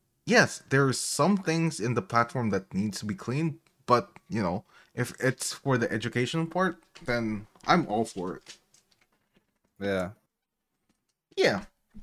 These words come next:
Speaker 1: But speaking of Twitch, dude, you know the other thing that they actually did? It's like,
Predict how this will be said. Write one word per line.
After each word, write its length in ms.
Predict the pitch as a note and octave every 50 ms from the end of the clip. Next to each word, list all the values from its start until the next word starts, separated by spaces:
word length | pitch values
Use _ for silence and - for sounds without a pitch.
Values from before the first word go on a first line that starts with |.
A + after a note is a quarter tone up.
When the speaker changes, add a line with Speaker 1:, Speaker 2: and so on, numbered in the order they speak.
| - - _ _ _ -
Speaker 1:
But 260 | C#3 D3 D#3 D3+ - -
speaking 260 | - B3+ - F4 G#3+
of 160 | - - -
Twitch, 480 | - E3+ D#3+ A#2 - - - - - _ _ _ _ _ _ -
dude, 120 | G3+ G#3+ - _ _ _ - - - _ _ -
you 100 | - C3+ D3
know 140 | F#3 A3+ G#3+
the 120 | D#3 -
other 260 | - A#2 B2 D#3+ D#3 C#3+
thing 380 | - C3+ C#3 C#3+ C#3+ C#3+ B2+ A2
that 220 | G#2 - - -
they 420 | F2+ G2 G#2 A#2 B2 A#2+ A#2+ - - -
actually 400 | G2 G#2 - - C#3 C#3+ D#3 E3
did? 260 | F#3 G3 G#3+ G#3 - _ _ _ _ _ _ _ _ _ _ _ _ _ _ _ _ _ _ _ _ _ _ _ _ _ _ _ _ _ _ _ _ _ _ _ _ _ _ _ _ _ _ _ _ _ _ _ _ _ _ _ -
It's 280 | D3 D3+ D3+ - - -
like, 300 | D#3+ C#3 B2+ - -